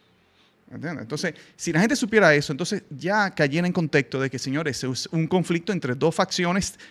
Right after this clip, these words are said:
terroristas que tienen a dos pueblos en el medio, como son el pueblo de Israel y el pueblo palestino, sufriendo los, est-, estos acontecimientos.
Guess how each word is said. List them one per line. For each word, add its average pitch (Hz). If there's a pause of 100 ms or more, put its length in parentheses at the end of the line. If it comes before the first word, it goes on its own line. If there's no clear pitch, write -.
(140)
terroristas 196 (680)
que 147
tienen 165
a 135
dos 156
pueblos 165
en 147
el 127
medio, 147
como 151
son 113
el 107
pueblo 156
de 175
Israel 180
y 202
el 180
pueblo 139
palestino, 170
sufriendo 143
los, -
est-, 120
estos 127
acontecimientos. 113